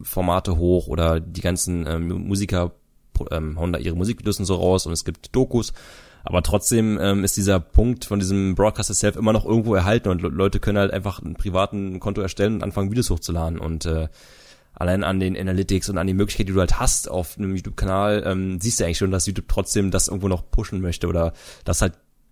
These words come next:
immer noch gewollt ist, dass, dass halt einfach private Personen sich denn da, ähm, ausleben können, ne? Also es ist auf jeden Fall eine Social-Media-Plattform.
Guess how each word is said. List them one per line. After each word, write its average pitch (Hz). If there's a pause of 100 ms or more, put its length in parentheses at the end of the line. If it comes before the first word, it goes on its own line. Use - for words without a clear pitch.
(420)
immer 101
noch 98
gewollt 110
ist, -
dass, -
dass -
halt 90
einfach -
private 98
Personen 98 (260)
sich -
denn 87
da, 85 (100)
ähm, 80 (420)
ausleben 87
können, 78
ne? 87 (160)
Also 85
es 85
ist 90
auf 82
jeden 92
Fall 90
eine 80
Social-Media-Plattform. 87